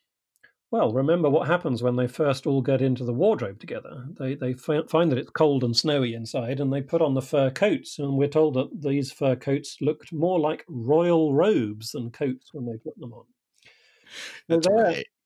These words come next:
Speaker 1: right at the start of the children's adventures in Narnia, we're getting an indication that they themselves will become royal because they're dressing up, you know, appropriately for that, um, that status. And that's indeed where the story finishes at the end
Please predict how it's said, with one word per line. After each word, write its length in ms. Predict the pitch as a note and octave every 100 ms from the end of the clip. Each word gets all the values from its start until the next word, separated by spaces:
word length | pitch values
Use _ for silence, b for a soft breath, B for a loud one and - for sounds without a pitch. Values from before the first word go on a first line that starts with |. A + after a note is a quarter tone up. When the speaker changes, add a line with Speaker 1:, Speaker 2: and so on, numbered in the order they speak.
| -
Speaker 1:
right 280 | E3+ F#3+
at 100 | G3
the 60 | -
start 360 | - F3 G3 D3+
of 100 | A#2
the 80 |
children's 460 | C3 E3+ D3+ C3+ B2
adventures 460 | A2+ C3+ D3+ C#3+ A#2+
in 100 | A#2+
Narnia, 440 | C#3 B2 A#2+ - - _ -
we're 180 | C#3
getting 240 | C3+ D#3 D3+
an 80 | C#3+
indication 540 | C#3 B2+ E3 C#3 C#3+
that 180 | C3 A#2+
they 140 | D#3+
themselves 720 | D3+ C3+ - F#3 A3 C3 G#2+
will 160 | C3 C3
become 440 | C3 C#3 A#2+ A2+ - -
royal 560 | B2+ C#3+ G2+ F#2+ C#3+ _ b b b b b -
because 220 | - C3+
they're 160 | D3+ C#3+
dressing 380 | D#3+ C3 D#3+
up, 180 | F3 F3+ - _
you 100 | D3
know, 120 | C3+
appropriately 640 | C3 D#3+ F3 F3 E3 D3
for 260 | C3+ E3+ D#3
that, 640 | D3 E3 - _ _ B3+
um, 420 | D3 D3 D3 D#3 - _
that 160 | C#3 C3+
status. 600 | - F3+ G#3+ - - -
And 180 | - C3
that's 220 | D#3+ A3
indeed 380 | C#3+ C3 C3+ C3
where 200 | - C3
the 100 | B2+
story 500 | C3 - B2 B2 B2 - _
finishes 480 | D3 B2+ A#2+ C#3+ C#3+
at 140 | -
the 120 | C3+
end 260 | C3 B2